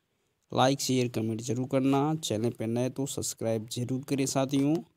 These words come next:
हमारे चैनल से जुड़ने के लिए आप सभी का बहुत बहुत शुक्रिया।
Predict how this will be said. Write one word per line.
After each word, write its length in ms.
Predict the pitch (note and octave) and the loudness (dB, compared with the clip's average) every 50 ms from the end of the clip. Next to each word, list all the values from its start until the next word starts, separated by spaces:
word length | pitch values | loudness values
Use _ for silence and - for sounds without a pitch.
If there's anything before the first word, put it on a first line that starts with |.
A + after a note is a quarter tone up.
| _ _ - | _ _ -6
हमारे 300 | A#2+ A#2+ A#2 A#2+ B2 A#2+ | -4 -2 -2 -2 -2 -4
चैनल 300 | - - A2+ A#2 A#2 A#2 | -4 -4 -2 -2 -2 -2
से 160 | A#2+ - A#2 | -2 -4 -6
जुड़ने 360 | A#2+ B2+ A#2 B2 B2 B2+ C3 | -4 -2 0 0 0 0 0
के 120 | - C#3 | -2 -4
लिए 260 | C3+ C#3 C3+ C#3 C#3 C#3+ | -6 -4 -4 -4 -4 -4
आप 220 | - - A#2+ - | -6 -8 -8 -6
सभी 300 | - - B2 A#2+ B2 A#2+ | -2 0 0 0 0 -2
का 200 | - - A2+ A2 | -4 -6 -6 -6
बहुत 340 | A2 - _ _ - B2 A#2+ | -8 -10 _ _ -6 -6 -4
बहुत 240 | A#2+ A#2+ A#2 A#2 A#2 | -4 -2 -2 -2 -4
शुक्रिया। 680 | - - B2+ B2+ B2 - C3+ C3+ C3+ C#3 C#3 D#3+ F#3+ | -4 -4 -4 -4 -4 -4 -2 0 0 2 0 0 -4